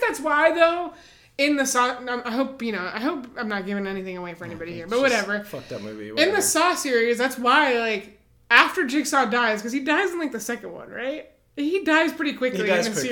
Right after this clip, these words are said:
Speaker 1: series.
Speaker 2: not the
Speaker 1: Yeah.
Speaker 2: second one, but
Speaker 1: So, after he dies, it's like his quote-unquote disciples take over. So they're just, like, looking for an outlet for their P T S D
Speaker 2: Mm-hmm.
Speaker 1: that they have
Speaker 2: By
Speaker 1: from
Speaker 2: torturing
Speaker 1: being,
Speaker 2: people.
Speaker 1: by doing it to other people.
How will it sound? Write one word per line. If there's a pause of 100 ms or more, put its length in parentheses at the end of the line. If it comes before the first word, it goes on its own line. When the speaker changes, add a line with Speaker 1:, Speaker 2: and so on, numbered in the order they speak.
Speaker 1:
series.
Speaker 2:
not
the
Speaker 1:
Yeah.
Speaker 2:
second
one,
but (360)
Speaker 1:
So, (840)
after
he
dies,
it's
like
his
quote-unquote
disciples
take
over.
So
they're
just,
like,
looking
for
an
outlet
for
their
P
T
S
D (300)
Speaker 2:
Mm-hmm.
Speaker 1:
that
they
have (140)
Speaker 2:
By
Speaker 1:
from
Speaker 2:
torturing
Speaker 1:
being,
Speaker 2:
people.
Speaker 1:
by
doing
it
to
other
people.